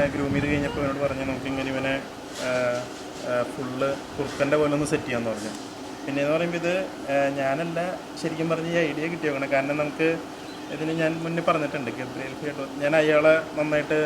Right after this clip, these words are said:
Instagram-ൽ ഇതിലൊക്കെ ഫോളോ ചെയ്യണതാ. പിന്നെ ഇങ്ങനെ കളറിങ് ചെയ്യാനായിട്ട് എന്തോ ദൈവം തന്നിട്ടുള്ളൊരു കഴിവാണെന്ന് ഞാൻ വിചാരിക്കുന്നു. ആ, അപ്പം ഞാൻ അതേ-, അതേപോലെ ഇപ്പം ഇങ്ങനെ ഇവനിങ്ങനെ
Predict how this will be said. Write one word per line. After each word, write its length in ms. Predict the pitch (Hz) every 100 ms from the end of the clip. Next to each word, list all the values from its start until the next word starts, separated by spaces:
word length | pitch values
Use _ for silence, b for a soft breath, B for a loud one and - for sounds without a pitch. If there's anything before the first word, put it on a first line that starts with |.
| 147 - 151
Instagram-ൽ 520 | - 143 147 147 156
ഇതിലൊക്കെ 300 | 151 143 151 143
ഫോളോ 200 | 147 131 127
ചെയ്യണതാ. 360 | 117 107 101 98 - - - - - -
പിന്നെ 320 | 113 113 127 147 160 - -
ഇങ്ങനെ 180 | 147 151 160
കളറിങ് 320 | 139 127 127
ചെയ്യാനായിട്ട് 320 | 151 165 160 175
എന്തോ 160 | 165 170 170
ദൈവം 200 | 165 175 - -
തന്നിട്ടുള്ളൊരു 400 | 165 160 165 170
കഴിവാണെന്ന് 380 | 170 160 165 165
ഞാൻ 80 | 160
വിചാരിക്കുന്നു. 340 | 160 135 127 147 - - - - - - - -
ആ, 40 | 147 151
അപ്പം 160 | 151 170 170
ഞാൻ 100 | 170
അതേ-, 420 | 165 160 165 160 160 160
അതേപോലെ 320 | 160 160 165
ഇപ്പം 120 | 165 175
ഇങ്ങനെ 180 | 175 170 170
ഇവനിങ്ങനെ 380 | 170 170 170